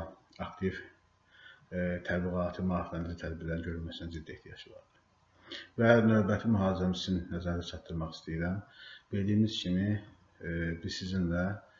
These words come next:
deməli, tarix, coğrafiya müəllimliyi ixtisasında ikinci kurs tələbələr üçün bu semestr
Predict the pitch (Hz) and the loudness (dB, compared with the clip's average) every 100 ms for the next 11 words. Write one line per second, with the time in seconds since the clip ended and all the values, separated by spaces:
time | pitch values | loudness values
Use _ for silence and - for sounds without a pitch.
0 | - - _ - 90 87 87 87 98 98 | -20 -20 _ -8 -2 0 -2 -2 -2 -2
1 | - 95 95 90 90 87 85 85 87 87 | -2 -2 0 0 0 0 -2 -2 -2 -4
2 | - - _ _ _ _ - - - 87 | -6 -18 _ _ _ _ -20 -16 -8 -4
3 | 85 80 80 82 - - 90 - - 82 | -4 -4 -4 -4 -4 -8 -8 -10 -8 -6
4 | 78 78 73 - 90 104 - _ - - | -4 -4 -6 -6 -6 -6 -8 _ -20 -20
5 | - - 120 107 - - - 98 90 - | -20 -2 2 2 0 -4 0 0 -2 -6
6 | 85 | -8